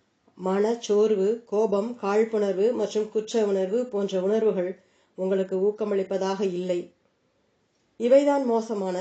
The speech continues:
உணர்வுகள். நீங்கள் நன்றாக உணர்கிறீர்களா, மோசமாக உணர்கிறீர்களா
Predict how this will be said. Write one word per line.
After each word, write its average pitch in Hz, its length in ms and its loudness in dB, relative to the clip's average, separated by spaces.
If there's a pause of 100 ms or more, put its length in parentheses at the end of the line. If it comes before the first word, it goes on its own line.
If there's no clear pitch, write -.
உணர்வுகள். 180 600 -2 (1200)
நீங்கள் 208 340 2
நன்றாக 214 520 0
உணர்கிறீர்களா, 196 840 0
மோசமாக 220 560 -4
உணர்கிறீர்களா 185 680 -2